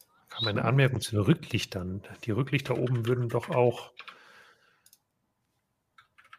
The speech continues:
Speaker 1: vier sieben sieben null Electric Light Bulb Cover gehen.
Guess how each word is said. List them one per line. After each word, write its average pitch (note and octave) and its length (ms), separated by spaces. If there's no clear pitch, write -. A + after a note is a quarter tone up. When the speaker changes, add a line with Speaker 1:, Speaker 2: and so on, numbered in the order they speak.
Speaker 1:
vier C3+ 680
sieben B2+ 280
sieben A#2+ 240
null B2+ 180
Electric B2 540
Light C3+ 260
Bulb G#2+ 300
Cover G2+ 380
gehen. G2+ 500